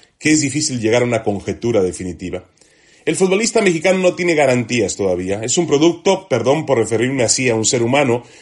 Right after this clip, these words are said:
pero es un producto que se vende y cotiza muy poco en los mejores niveles del mundo. Hoy no podemos estar tan seguros de que el problema no sea Irving Lozano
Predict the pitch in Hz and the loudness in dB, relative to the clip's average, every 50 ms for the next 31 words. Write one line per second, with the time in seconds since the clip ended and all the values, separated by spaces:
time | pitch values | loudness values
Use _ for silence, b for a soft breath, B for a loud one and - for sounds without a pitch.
0 | B B B B B B - 156 190 196 233 220 185 190 175 202 208 208 214 202 | B B B B B B 2 2 4 4 2 2 4 4 4 4 4 2 0 0
1 | - - 165 151 151 - - - _ - - - - 175 160 175 202 220 208 214 | 2 2 2 2 2 0 -4 -8 _ -2 0 0 2 2 2 2 2 0 0 -2
2 | 208 - - 156 156 156 - 196 - - 226 175 175 175 - - - 180 202 - | -2 0 0 0 0 0 0 -2 0 2 2 4 2 2 2 0 0 2 2 2
3 | - 156 151 131 127 127 120 123 123 - 160 156 156 151 131 120 117 123 135 139 | 2 2 2 2 2 0 0 -2 0 2 2 4 4 4 2 2 2 2 2 2
4 | 127 123 123 127 165 196 196 151 104 87 - - b b b b b b b 185 | 2 2 0 2 2 2 2 2 0 -4 -6 -8 b b b b b b b 2
5 | 214 226 226 214 208 208 214 208 - 170 175 165 160 196 214 214 208 180 - 165 | 2 2 2 2 0 0 0 0 0 0 0 2 2 2 2 2 0 -2 -2 -2
6 | 156 - 170 165 - 175 170 160 156 160 147 139 151 175 202 226 - - - B | -2 -2 -2 0 2 2 2 2 2 0 2 4 4 6 6 4 2 0 -6 B
7 | B B B B B B B 123 170 175 - 196 180 156 147 165 175 202 226 233 | B B B B B B B -2 -2 0 2 2 0 2 2 2 2 2 2 2
8 | 226 214 196 185 175 175 180 202 208 - - 226 226 202 185 175 185 180 170 185 | 2 0 0 0 -2 -2 0 0 0 2 2 2 2 4 4 2 2 0 -2 -2
9 | 185 170 156 135 - 202 233 240 220 165 110 - | 0 2 0 2 2 4 2 4 2 2 -2 -2